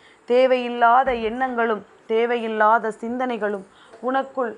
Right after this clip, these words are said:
சுற்றி வருகிறது என்பதனால்தான். இதனை நீ சரியாக உணர்ந்து விட்டாயானால்,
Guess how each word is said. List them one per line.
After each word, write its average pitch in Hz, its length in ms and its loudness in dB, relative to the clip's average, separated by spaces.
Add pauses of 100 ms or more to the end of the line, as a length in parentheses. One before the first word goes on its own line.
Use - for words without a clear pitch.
சுற்றி 254 520 -8
வருகிறது 226 580 -2
என்பதனால்தான். 190 840 -2 (1000)
இதனை 226 500 6 (120)
நீ 208 160 4
சரியாக 226 680 4
உணர்ந்து 240 480 0
விட்டாயானால், 196 840 4